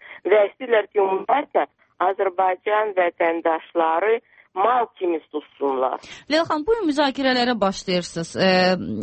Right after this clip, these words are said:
Speaker 2: e, siz, siz də həmin o müzakirələrdə işləyə-, e, iştirak eləməlisiniz. E, Qarabağ və Demokratik Respublika uğrunda təşviqat qrupu.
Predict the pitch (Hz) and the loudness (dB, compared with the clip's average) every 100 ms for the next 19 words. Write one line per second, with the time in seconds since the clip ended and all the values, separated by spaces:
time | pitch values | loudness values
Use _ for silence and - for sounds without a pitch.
0 | - 104 - 92 - - - - - 254 | -6 -6 -4 -6 -6 -4 -4 -4 -2 0
1 | 214 196 214 208 208 196 196 190 202 190 | 2 4 4 2 2 2 0 0 0 2
2 | 180 190 190 - - 202 - 175 214 - | 0 0 -4 -6 -2 0 0 -2 -2 0
3 | 208 214 - 208 185 185 180 185 180 - | 0 0 0 2 2 2 0 -4 -10 -14
4 | - - - 208 202 202 196 127 - 208 | -16 -10 -2 2 2 2 0 -2 0 2
5 | 226 220 214 208 208 196 202 233 208 208 | 2 0 0 2 2 2 0 0 -2 -2
6 | 208 196 196 180 180 185 208 202 190 190 | -2 -2 0 2 2 2 2 2 0 0
7 | 190 - 170 165 | 0 0 -2 0